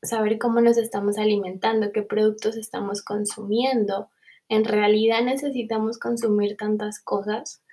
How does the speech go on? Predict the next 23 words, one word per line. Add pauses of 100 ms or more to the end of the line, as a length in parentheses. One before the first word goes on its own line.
(880)
Yo
creo
que
tal
vez
has
escuchado (520)
acerca
de, (1200)
de
las
Rs, (260)
que,
que
son
bien
famosas
en
el
tema
de
la
sostenibilidad.